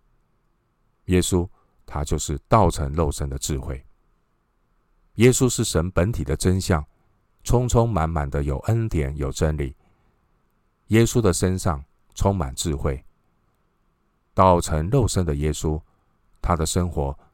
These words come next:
充满着圣灵的果子。回到今天的经文，《雅各书》第三章十四节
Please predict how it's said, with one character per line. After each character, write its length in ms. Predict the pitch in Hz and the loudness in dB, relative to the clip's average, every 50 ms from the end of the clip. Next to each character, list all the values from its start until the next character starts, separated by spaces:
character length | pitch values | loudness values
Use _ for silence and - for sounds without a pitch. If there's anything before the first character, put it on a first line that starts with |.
| _ _ _ | _ _ _
充 220 | - - - 90 90 | -2 -2 0 0 0
满 220 | 80 71 62 64 | -2 -6 -8 -8
着 240 | 67 - 71 69 - - _ _ | -6 -6 -6 -6 -8 -12 _ _
圣 320 | - - - 113 95 76 | -6 -2 0 0 0 0
灵 140 | 69 67 65 | -4 -6 -6
的 100 | 65 67 | -6 -8
果 240 | - - - 62 - | -6 -6 -8 -8 -8
子。 280 | - - - 62 - - _ _ _ _ _ _ _ _ _ _ _ _ _ _ _ _ _ _ _ _ _ _ _ _ _ _ _ _ _ _ _ _ _ _ _ _ _ _ _ _ _ _ _ _ _ _ _ _ _ _ _ _ _ _ _ _ _ _ _ _ | -8 -8 -10 -10 -14 -18 _ _ _ _ _ _ _ _ _ _ _ _ _ _ _ _ _ _ _ _ _ _ _ _ _ _ _ _ _ _ _ _ _ _ _ _ _ _ _ _ _ _ _ _ _ _ _ _ _ _ _ _ _ _ _ _ _ _ _ _
回 140 | - 95 | 0 2
到 240 | 92 101 95 92 90 | 4 6 6 6 4
今 160 | - - 110 | 2 0 -2
天 140 | 110 110 98 | -2 -2 -2
的 80 | 82 73 | -2 -2
经 200 | - 80 80 76 | -2 -2 -2 -2
文， 260 | 69 67 65 62 65 - _ _ _ _ _ _ _ _ - _ _ _ _ _ | -4 -6 -8 -10 -12 -16 _ _ _ _ _ _ _ _ -20 _ _ _ _ _
《雅 240 | - 98 87 85 85 | 2 4 6 6 4
各 240 | - - 123 107 92 | 4 4 4 4 4
书》 240 | - - 90 82 80 | 4 2 0 0 2
第 160 | - 80 73 | 0 -2 -2
三 240 | - - 82 73 73 | 0 -2 -2 -2 -2
章 200 | - 73 73 73 | -2 -4 -2 -2
十 180 | - - 78 | -4 -4 -4
四 200 | - - 110 87 | -2 0 -2 -2
节 280 | - - - 62 62 | -2 -4 -8 -10 -12